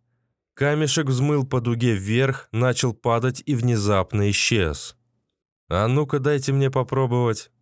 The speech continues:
сказал Гилсон. Он метнул камешек высоко и сильно, как игрок в бейсбол. На этот раз камешек исчез примерно в пятидесяти футах от дома.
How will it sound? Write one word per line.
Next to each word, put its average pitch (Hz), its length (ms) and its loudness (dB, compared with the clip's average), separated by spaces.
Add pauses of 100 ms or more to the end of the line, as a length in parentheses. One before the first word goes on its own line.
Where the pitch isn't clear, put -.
(300)
сказал 101 500 0
Гилсон. 90 600 0 (320)
Он 147 240 0
метнул 160 340 -2
камешек 143 540 0
высоко 131 520 0
и 117 80 0
сильно, 104 500 2
как - 240 0
игрок 110 340 0
в 101 60 -4
бейсбол. 101 600 0 (560)
На 117 140 0
этот 156 260 -2
раз 151 240 -2
камешек 139 480 -2
исчез 139 340 2
примерно 131 460 0
в - 80 -14
пятидесяти 131 640 0
футах 117 460 0
от 104 160 -2
дома. 90 480 0